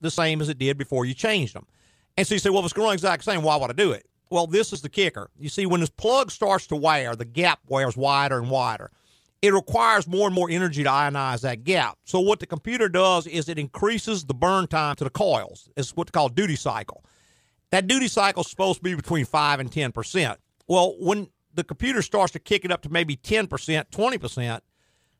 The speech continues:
you start to burn the coils up. Now,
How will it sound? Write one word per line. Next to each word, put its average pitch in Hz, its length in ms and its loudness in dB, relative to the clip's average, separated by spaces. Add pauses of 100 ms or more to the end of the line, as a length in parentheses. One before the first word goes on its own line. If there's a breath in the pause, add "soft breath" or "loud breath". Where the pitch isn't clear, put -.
(180)
you 165 100 0
start 226 300 2
to - 60 -6
burn 165 340 2
the 139 40 -4
coils 151 440 4
up. 95 200 -12 (280)
Now, 175 340 0